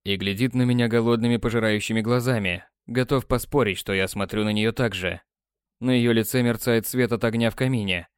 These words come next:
и я завороженно наблюдаю, как она призывно прикусывает нижнюю губу. Боже, одно ее действие, и я становлюсь самым возбужденным ублюдком. Я удерживаю наш зрительный контакт и сгибаю ее ноги в коленях.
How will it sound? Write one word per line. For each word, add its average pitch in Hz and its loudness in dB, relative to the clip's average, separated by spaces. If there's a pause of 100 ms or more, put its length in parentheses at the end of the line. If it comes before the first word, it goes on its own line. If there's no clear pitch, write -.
(280)
и 117 0
я 135 4
завороженно 123 2
наблюдаю, 120 0 (280)
как 98 -2
она 98 0
призывно 107 0
прикусывает 107 -2
нижнюю 107 0
губу. 113 0 (560)
Боже, 101 0
одно 101 0
ее 113 2
действие, 104 0 (320)
и - -2
я 131 2
становлюсь 123 2
самым 120 2
возбужденным 120 0
ублюдком. 98 -2 (880)
Я 87 0
удерживаю 104 0
наш 104 0
зрительный 104 -2
контакт 107 -4 (320)
и 117 0
сгибаю 131 2
ее 123 4
ноги 120 2
в 113 -6
коленях. 98 -2